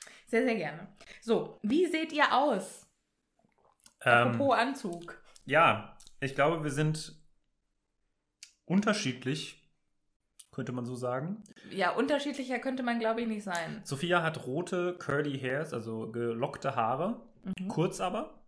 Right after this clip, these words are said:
Speaker 1: Ja.
Speaker 2: Relativ kurz. Re-
Speaker 1: Ja.
Speaker 2: aber noch nicht so lange eigentlich kurz.
Speaker 1: Ja.
Speaker 2: Früher länger.
Speaker 1: Ja.
Speaker 2: Hat eine Brille. Braune Ha-, eine braune Brille. So, ist das eine Hornbrille? Nennt man das Hornbrille?
Speaker 1: Ich, ja, ja, das nennt man
Speaker 2: Ja.
Speaker 1: Hornbrille.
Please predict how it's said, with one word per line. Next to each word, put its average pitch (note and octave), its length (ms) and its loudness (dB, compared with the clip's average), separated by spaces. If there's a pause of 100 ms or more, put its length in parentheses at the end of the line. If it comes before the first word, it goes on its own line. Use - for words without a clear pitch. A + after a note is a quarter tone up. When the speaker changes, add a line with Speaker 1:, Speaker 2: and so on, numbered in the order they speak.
(180)
Speaker 1:
Ja. G3+ 320 -10
Speaker 2:
Relativ B2+ 360 -8
kurz. - 380 -8
Re- C3 100 -2
Speaker 1:
Ja. G3+ 60 -8
Speaker 2:
aber C#3 120 -2
noch C3+ 200 -2
nicht F3 120 -8
so D3+ 100 -6
lange C#3 220 -2
eigentlich E3+ 340 -8
kurz. - 340 -12 (320)
Speaker 1:
Ja. F#3+ 280 -12
Speaker 2:
Früher D#3+ 240 -2
länger. D3 380 -4 (220)
Speaker 1:
Ja. F#3+ 200 -10 (460)
Speaker 2:
Hat C#3 120 0
eine C3+ 100 -2
Brille. C3 640 0 (320)
Braune D3+ 360 -4
Ha-, F3 260 -10 (120)
eine - 220 -10
braune D3 260 -2
Brille. C#3 520 -6 (160)
So, - 140 -10
ist - 220 -12
das F#3 140 -12
eine D#3+ 120 -6
Hornbrille? F3+ 800 -8 (480)
Nennt - 160 -6
man E3+ 80 -4
das E3 200 -10
Hornbrille? F3 440 -4
Speaker 1:
Ich, - 20 0
ja, F#3+ 180 0 (200)
ja, G3+ 200 -6
das G3 160 -12
nennt F#3+ 120 -8
man A#2+ 100 -2
Speaker 2:
Ja. A2+ 100 0
Speaker 1:
Hornbrille. F#3 580 -4